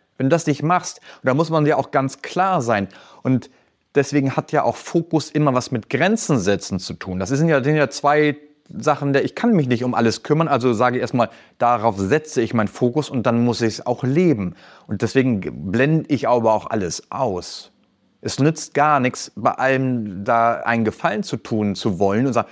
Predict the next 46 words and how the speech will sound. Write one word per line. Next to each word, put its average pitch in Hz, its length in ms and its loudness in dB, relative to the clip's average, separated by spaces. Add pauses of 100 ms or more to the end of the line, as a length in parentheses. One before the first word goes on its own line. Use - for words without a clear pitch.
„Ich - 60 -20
kümmere 165 180 2
mich 117 140 0
um 131 60 -2
alles 180 300 -2
gleichzeitig.“ 120 640 -2
Das - 220 -8
wird 220 160 2
nicht 101 140 -4
funktionieren. 101 640 -2 (240)
Und 123 220 2
dann 107 320 2 (200)
bist - 220 -4
du 117 80 2
wieder 110 460 2 (160)
total 104 400 -2
gestresst - 560 -4
und 113 160 -2
hektisch. 175 360 -4
Und 101 120 -4
wenn 113 100 2
du 113 140 -2
eins 123 300 -2
nach 104 100 -6
dem 98 240 -4
anderen 123 420 2 (220)
abarbeitest, 95 880 -4 (100)
fokussiert, 131 840 -2 (300)
bist - 180 -6
du 104 80 -2
schneller, 123 520 -2 (300)
bist - 180 -6
du 120 40 2
nicht 110 160 0
gestresst, - 520 -4
weil 123 80 4
du 120 100 2
hast 160 220 -6
auch - 80 -16
keinen 110 180 -8
Stress. - 220 -12
Du 107 100 -2
machst 117 280 0
ein 143 420 -2
Thema 123 340 -2
nach 110 480 0